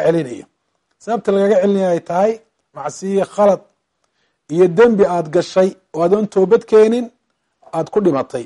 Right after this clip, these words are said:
adoo fursad u haystay inaad Ilaahay uga toobad keento. Waxaad xusuusataa garoomada qiyaame, xaaladaha adag ay ku, ka jiraan, qoraxda la soo dhaweynayo,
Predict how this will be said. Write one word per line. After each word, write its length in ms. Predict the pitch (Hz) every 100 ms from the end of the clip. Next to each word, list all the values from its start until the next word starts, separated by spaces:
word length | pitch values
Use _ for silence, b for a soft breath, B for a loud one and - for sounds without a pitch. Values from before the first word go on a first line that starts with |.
| -
adoo 200 | 180 208
fursad 360 | - 202 247 226
u 60 |
haystay 460 | 208 180 170 - 202 196 _ b b b 180
inaad 180 | 190 202
Ilaahay 200 | 196 185
uga 100 | 180
toobad 320 | - 151 160
keento. 300 | - 113 - _ _ _ _ _ _ _ _ -
Waxaad 200 | 262 254 196
xusuusataa 600 | 208 214 190 190 190 180
garoomada 500 | 190 202 220 240 185
qiyaame, 460 | 156 151 143 143 - _ _ _ _ _ -
xaaladaha 480 | - 180 202 226 202
adag 200 | 185 180
ay 140 | 175
ku, 120 | 165 196 -
ka 100 | -
jiraan, 380 | 202 180 165 131 _ _ _ _ _ _ -
qoraxda 300 | 208 196 190
la 120 | 185
soo 220 | - 196
dhaweynayo, 680 | 196 175 180 175 165 165